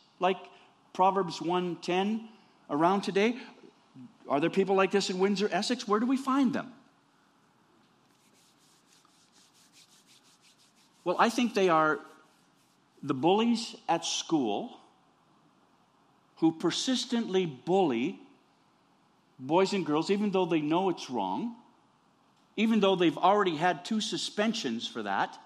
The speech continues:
They keep on doing it, tormenting him or her to the point of despair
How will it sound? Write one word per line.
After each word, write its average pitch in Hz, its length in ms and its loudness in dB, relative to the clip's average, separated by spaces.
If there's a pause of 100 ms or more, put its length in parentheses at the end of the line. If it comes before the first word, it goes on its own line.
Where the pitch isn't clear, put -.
(880)
They 196 140 4
keep 254 320 2
on 185 260 4
doing 208 360 4
it, - 280 -8 (800)
tormenting 233 640 4
him 233 320 0
or 202 140 2
her 208 180 0
to 214 140 -2
the 170 100 -4
point 214 360 -4
of 175 100 0
despair 208 540 -2